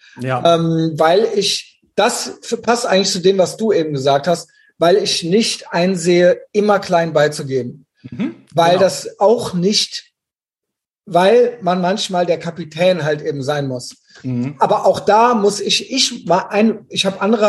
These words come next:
Speaker 2: Herausforderungen, ich muss noch viel lernen, so.
Speaker 1: Mhm.
Speaker 2: Ähm, aber eine ist zum Beispiel Don't Engage. Aber,
Speaker 1: Mhm.
Speaker 2: ähm, ja, anyway, ja, ich glaub auch nicht, dass mir eine ge-, gewöhnliche Therapie noch was bringen würde.
Speaker 1: Genau.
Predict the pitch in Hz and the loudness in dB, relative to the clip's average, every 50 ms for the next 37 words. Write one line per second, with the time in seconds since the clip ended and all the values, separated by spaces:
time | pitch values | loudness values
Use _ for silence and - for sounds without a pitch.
0 | 196 185 180 190 185 202 202 - - 208 190 185 165 180 185 175 - 147 - 147 | 2 2 4 4 4 2 0 0 0 2 2 2 2 0 -4 -6 -8 -10 -6 -4
1 | 170 190 - 254 233 - - 247 247 254 262 262 277 277 233 196 240 254 240 190 | -4 -2 0 -2 -2 -2 -4 -2 0 0 0 0 0 -2 0 2 4 4 4 4
2 | 160 156 123 110 110 107 110 135 - - - 185 190 190 185 190 185 - 185 165 | 0 -4 -10 -14 -14 -12 -12 -12 -4 0 4 4 4 4 2 -2 -4 -2 0 2
3 | 175 180 180 - - - - - _ - 175 185 208 214 220 208 180 - - 175 | 2 2 2 -2 -8 -14 -16 -14 _ -4 0 0 2 2 2 0 0 -4 -4 -2
4 | 156 156 151 - - 160 156 151 143 143 156 139 131 123 127 123 120 117 - - | 0 0 0 -2 -2 -2 -2 -2 0 -2 -4 -4 -4 -4 -2 -4 -4 -4 -8 -12
5 | - _ _ _ - - - - - - 185 170 190 185 185 190 - - 175 175 | -14 _ _ _ -20 -20 -20 -6 0 0 2 4 4 4 4 4 4 4 4 4
6 | 165 165 185 - 190 202 - 208 220 208 165 151 139 135 143 165 - 208 - - | 2 2 2 2 4 4 4 4 4 4 4 4 4 4 4 2 0 -2 -2 0
7 | 214 202 190 - - 185 190 208 - - 233 220 - 175 165 196 196 - - - | 2 0 2 2 2 2 2 2 2 -2 -8 -8 -6 -4 -2 -2 -2 -4 -6 -10
8 | - _ - 170 156 - - - 151 160 180 190 196 196 208 202 - - _ - | -16 _ -2 -2 -2 -2 -4 -6 -4 0 2 2 4 4 2 0 -4 -8 _ -6
9 | 165 151 156 156 151 151 156 151 151 - _ _ _ _ _ _ _ _ 185 175 | -2 0 2 4 4 2 2 0 -4 -12 _ _ _ _ _ _ _ _ -20 -20
10 | 151 - 190 214 208 175 - - 143 123 135 156 175 196 196 175 - - 143 - | -12 -10 -6 -6 -6 -6 -2 -2 0 2 4 4 4 6 4 4 2 0 -2 -2
11 | 156 139 131 131 - - - 147 143 143 139 - 139 - - - - 170 139 131 | 0 2 2 2 0 -2 -4 0 0 0 2 2 0 0 -2 -4 -4 -2 0 2
12 | 123 120 120 117 113 - - _ _ _ _ _ _ _ _ _ _ - 135 131 | 2 2 0 0 -2 -6 -10 _ _ _ _ _ _ _ _ _ _ 0 0 0
13 | 117 92 - | 0 0 -4